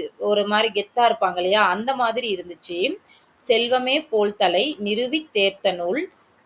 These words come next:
அடுத்-, அதே வந்து "கல்வி சேர் மாந்தரின் இறைஞ்சி காய்ந்தவையே".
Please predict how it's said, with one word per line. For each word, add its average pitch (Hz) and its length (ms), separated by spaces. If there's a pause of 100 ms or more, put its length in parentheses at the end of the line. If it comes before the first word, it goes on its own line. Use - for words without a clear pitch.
(160)
அடுத்-, 208 300 (100)
அதே 202 300
வந்து 196 320 (340)
"கல்வி 247 340
சேர் 302 320
மாந்தரின் 196 540
இறைஞ்சி 240 480
காய்ந்தவையே". 180 680